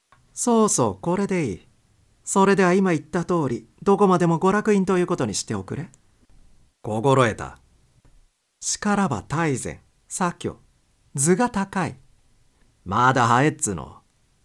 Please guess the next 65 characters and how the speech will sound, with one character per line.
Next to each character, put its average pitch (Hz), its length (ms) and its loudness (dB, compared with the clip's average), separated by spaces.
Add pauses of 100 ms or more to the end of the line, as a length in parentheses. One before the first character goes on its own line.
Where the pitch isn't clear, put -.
(920)
今 247 220 2
日 175 40 2
よ 123 100 2
り 110 100 -2
改 139 400 -4
め 104 140 -6
て、 - 220 -20 (140)
そ 202 220 0
の 214 120 4
方 196 200 4
ど 165 140 4
も 160 120 2
を 156 40 -2
家 208 160 -2
来 190 180 2
の 160 140 2
う 151 60 -2
ち 185 120 -2
に 208 100 0
加 143 280 -2
え 160 60 -4
つ - 120 -10
か 143 140 -4
わ 113 80 -4
す - 120 -8
か 90 140 -6
ら、 - 120 -18 (260)
さ 185 260 -4
よ 233 140 -2
う 220 40 -8
心 160 440 -4
得、 - 100 -12 (320)
随 196 280 6
分 165 200 2
忠 214 240 0
勤 208 180 0
を 196 60 2
励 165 320 0
ん - 20 -2
で 104 120 -2
よ 113 120 -4
か 170 140 -8
ろ 143 220 -10 (1120)
う。 117 120 -12
お 95 140 -6
や 78 240 -10
お 92 140 -6
や、 85 300 -10 (340)
と 135 220 4
う 127 60 2
と 123 160 0
う 113 60 -2
家 123 120 0
来 110 160 -2
に 95 100 -4
し - 80 -8
ち 98 100 -8
ま 87 120 -8
い 80 40 -8
や 82 100 -10
が 73 80 -14
っ - 40 -20 (100)
た。 - 220 -18 (760)
え 90 460 -10
え、 - 60 -20